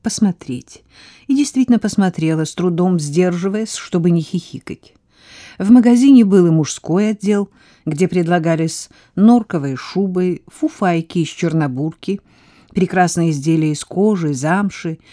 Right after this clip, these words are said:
и шелковые рубашки, и горы разнообразных шарфов. Она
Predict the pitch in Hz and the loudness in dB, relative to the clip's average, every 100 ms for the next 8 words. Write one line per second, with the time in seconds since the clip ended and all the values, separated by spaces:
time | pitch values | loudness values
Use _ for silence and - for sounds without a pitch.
0 | - - - 233 - 180 151 135 123 131 | -8 -6 0 0 2 0 0 -4 -6 -2
1 | 226 220 - - 151 151 _ _ _ _ | -2 -2 -8 -12 -12 -12 _ _ _ _
2 | 156 151 143 185 262 294 254 247 - 165 | -6 -4 0 4 4 4 2 0 -2 0
3 | 175 143 160 147 131 156 190 185 160 151 | 0 0 -2 -2 -2 -4 -4 -4 -6 -6
4 | _ - - 127 113 - - - _ _ | _ -18 -12 -10 -12 -14 -20 -20 _ _
5 | _ _ _ _ _ - 190 196 185 175 | _ _ _ _ _ -4 2 2 2 -2
6 | - | -4